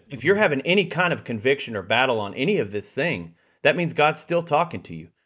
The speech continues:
Speaker 1: And the verse is clear. "Come now while you hear his voice. Come now while he may be
Speaker 2: Right.
Speaker 1: heard," brothers and sisters. Because if you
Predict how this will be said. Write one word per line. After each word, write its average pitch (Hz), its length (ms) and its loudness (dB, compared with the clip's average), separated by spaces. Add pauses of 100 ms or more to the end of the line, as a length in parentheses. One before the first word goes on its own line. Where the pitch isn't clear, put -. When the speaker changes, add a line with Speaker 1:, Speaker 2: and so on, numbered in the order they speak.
(240)
Speaker 1:
And 127 80 -2
the 127 60 2
verse 156 260 0
is 117 80 -10
clear. 156 320 -2
"Come 160 240 -4
now 160 220 0
while 135 120 2
you 117 100 -2
hear 117 180 -2
his 113 100 -4
voice. 127 480 -2 (560)
Come 160 220 -2
now 165 220 0
while 143 120 0
he 131 120 -2
may 131 120 2
be 113 120 -2
Speaker 2:
Right. 104 80 -4
Speaker 1:
heard," 139 240 0
brothers 110 280 0
and 98 80 -12
sisters. 101 380 -8
Because - 420 -4 (640)
if 135 220 2
you 214 500 0